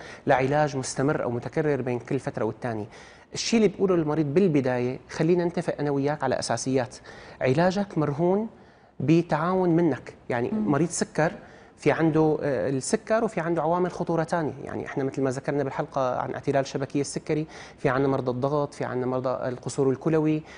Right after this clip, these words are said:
Speaker 1: مرضى فقر الدم، مرضى المدخنين، مرضى الشحم والكوليسترول، هدول كلياتهم بيسيئوا لاعتلال الشبكية السكري. فأنا ما لي منطق إنه أعطي المريض أو أعمل للمريض حقن والمريض يكون سكره أربعمية، خمسمية أو خضابه السكري يكون عشرة أو اثناش،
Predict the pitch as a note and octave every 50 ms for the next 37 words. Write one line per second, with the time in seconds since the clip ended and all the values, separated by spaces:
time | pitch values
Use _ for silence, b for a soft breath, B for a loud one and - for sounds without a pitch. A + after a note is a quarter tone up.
0 | B B - C3+ C3 C3 B2+ - - - - B2+ C3 C3+ D3 D#3 D#3+ D#3 D3 C#3
1 | C#3 C3 C3+ B2+ B2 B2 A#2+ B2 - - C3+ C#3 D3+ D#3 D#3 D3 C3+ B2 B2 A#2+
2 | - - D3 - D#3 C#3+ C#3 - - C#3 C3+ C3 - - D#3 E3 E3+ E3+ E3 -
3 | B B B B B B D#3 F3+ F#3 F3+ - B3+ C4+ C4+ C#4 A#3+ - G3 D#3 D3+
4 | - - D#3+ - C#3 - - - C#3+ C3 B2 A#2+ - - B2 A#2+ A#2 - A#2 A2
5 | - - B2 - - A2+ A#2+ A#2 - - E3+ E3+ F3+ G3 A3 B3+ C4 F#3 D#3 -
6 | C#3+ C3+ - - C#3 C3+ C3+ C3+ C3+ B B B B B B - D3+ D#3 - E3+
7 | D3 D3 D3 D3+ D#3 D#3 - - - - - D3 D#3 D3+ D3 C#3+ C#3 C#3 C#3 C#3+
8 | D3+ D3+ C#3+ - B B B B B - D#3+ - E3 D#3 D#3+ - B B B B
9 | B C#3 C3+ C3 C3+ C#3 D3 C#3 C3+ - C#3+ C3 - D#3+ - - C#3+ C3+ C3+ C3
10 | - - C3+ A#2+ B2+ A#2+ B2+ C3+ C3+ C3 B2+ B2+ - - A2 A2+ - - C3 C3
11 | C3 - - - C3+ C3+ C3 A#2+ A#2+ - - C3+ - B2+ A#2+ A#2 - B2 A#2 A2+
12 | B2 C3+ - C#3 B2 A#2 D2 G#2 A2 - C#3 C#3 C#3 C3 -